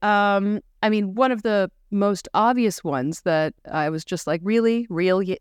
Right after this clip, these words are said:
really? Yale University Press? Really?" So there was this one book that came out that essentially proposed that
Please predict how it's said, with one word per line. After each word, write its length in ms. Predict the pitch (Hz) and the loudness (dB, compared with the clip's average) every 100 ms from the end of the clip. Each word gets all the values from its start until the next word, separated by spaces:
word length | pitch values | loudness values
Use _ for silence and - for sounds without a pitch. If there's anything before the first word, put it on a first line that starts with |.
| - | -6
really? 300 | 170 185 185 | -2 0 0
Yale 380 | 185 165 160 185 | -2 -2 2 2
University 520 | 175 180 170 160 160 | 2 -2 -2 -4 -4
Press? 420 | - 165 - - | -2 -2 -4 -6
Really?" 340 | 180 185 123 - _ _ _ | -4 -2 -2 -8 _ _ _
So 320 | - 254 196 | 2 4 4
there 180 | 208 247 | 2 2
was 100 | 233 | 2
this 160 | 285 262 | 0 -2
one 240 | 302 294 | 2 2
book 240 | 240 196 - | 2 -2 -2
that 180 | 190 | -8
came 240 | - 180 165 | -6 -4 -2
out 220 | 147 143 _ _ - 175 | -4 -6 _ _ -16 -2
that 240 | 185 180 - | 0 0 -2
essentially 460 | 196 269 277 262 226 | 0 2 2 0 -4
proposed 720 | - - 156 139 143 - - | -6 -6 -4 -2 -4 -8 -6
that 220 | 147 | -4